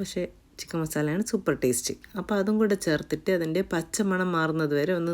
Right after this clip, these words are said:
നന്നായിട്ടൊന്ന് വഴറ്റിയെടുക്കുക. ഇത് കാണുമ്പോൾ കുറച്ച് എരിവ് കൂടുതലുള്ളത് പോലെ ഉണ്ട് അല്ലേ, പക്ഷേ കുറച്ചൊരു സ്പൈസി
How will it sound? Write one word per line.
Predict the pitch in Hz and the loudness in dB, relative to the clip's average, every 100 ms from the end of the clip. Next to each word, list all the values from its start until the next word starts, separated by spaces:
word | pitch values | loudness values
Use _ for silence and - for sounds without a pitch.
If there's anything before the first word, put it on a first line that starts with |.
| 170 | -2
നന്നായിട്ടൊന്ന് | 151 151 175 165 147 143 214 277 - - - - - | -2 0 2 0 0 0 0 -2 -12 -20 -20 -20 -2
വഴറ്റിയെടുക്കുക. | 151 151 160 147 135 147 202 - - - - _ _ _ _ _ _ _ _ _ _ - _ - - - - - - - | -2 2 4 4 2 0 -2 -4 -20 -20 -20 _ _ _ _ _ _ _ _ _ _ -20 _ -20 -20 -20 -20 -20 -20 -10
ഇത് | 180 233 233 | -4 -2 2
കാണുമ്പോൾ | 208 214 233 226 | 2 4 4 4
കുറച്ച് | 214 - 196 | 2 4 4
എരിവ് | 185 202 - | 6 2 4
കൂടുതലുള്ളത് | 190 190 185 202 185 185 180 175 | 6 6 4 4 6 6 4 4
പോലെ | 175 139 | 4 4
ഉണ്ട് | 135 139 | 2 2
അല്ലേ, | 143 147 | 2 0
പക്ഷേ | 147 - | -4 -4
കുറച്ചൊരു | 175 - 214 226 233 | -4 0 2 2 2
സ്പൈസി | - 180 180 | 0 0 2